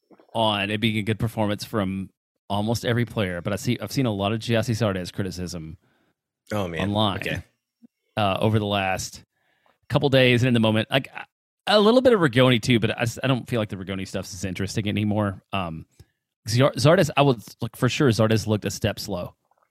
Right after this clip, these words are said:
Speaker 1: all night, and I just don't know whether that's not being into the system or whatever, but that, that, that would be my observation on that. But I feel like you also want to say something.
Speaker 2: I think you're right that he did look, like,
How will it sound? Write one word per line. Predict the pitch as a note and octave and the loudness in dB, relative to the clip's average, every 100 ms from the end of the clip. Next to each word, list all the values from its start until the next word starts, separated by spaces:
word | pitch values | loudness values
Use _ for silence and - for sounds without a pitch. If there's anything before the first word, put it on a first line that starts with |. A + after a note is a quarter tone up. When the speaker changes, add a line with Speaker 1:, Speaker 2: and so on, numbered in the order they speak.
| _ _ _ _ | _ _ _ _
Speaker 1:
all | G#2 G2+ | 2 2
night, | F#2 - | -2 -4
and | A2+ | -2
I | A2+ | 0
just | A2+ C#3+ | 2 0
don't | B2 | 4
know | B2+ | 4
whether | A#2+ A#2+ A2 | 6 4 2
that's | G#2+ G2+ - - - _ _ _ _ _ _ _ _ _ _ _ _ _ _ G#2+ A#2+ | 0 -2 -8 -12 -16 _ _ _ _ _ _ _ _ _ _ _ _ _ _ -2 2
not | A2+ B2+ B2+ C3 - | 4 6 4 2 2
being | C3 C3 | 4 4
into | B2 | 4
the | A2 | 2
system | A#2+ C3 C3 A#2 | 2 2 4 4
or | |
whatever, | G#2+ G#2+ F#2 F2 | 4 2 -2 -4
but | G#2 | -2
that, | A#2+ A#2+ - | -2 -2 -2
that, | B2 C3 | -2 0
that | |
would | C#3+ | 2
be | C3+ | 2
my | A#2 A#2 G2 | 2 0 0
observation | G2 - G2+ F#2+ - | -4 -6 -8 -8 -8
on | F#2+ | -8
that. | F2+ F2 - | -8 -10 -4
But | G2+ | -4
I | |
feel | F#2+ C3+ | 0 0
like | A2+ | 0
you | A#2 A#2+ | 0 2
also | A2 A2+ C3 | 2 2 2
want | G#2 G#2 | 0 -2
to | G2+ | -6
say | A2+ F#2 | -6 -6
something. | F2 - - _ _ _ _ _ _ _ _ | -8 -12 -20 _ _ _ _ _ _ _ _
Speaker 2:
I | C#3 E3 | 4 4
think | F#3 F3 - | 4 2 2
you're | D3 | 4
right | B2 B2+ C#3 A#2+ | 4 4 2 -2
that | A2+ - | -2 -4
he | - A#2 | -8 -8
did | G2+ A2+ A2 | -4 -2 -2
look, | G2 F#2+ F#2+ - - _ _ | -2 -4 -6 -12 -20 _ _
like, | G#2+ F2+ - | -2 -2 -6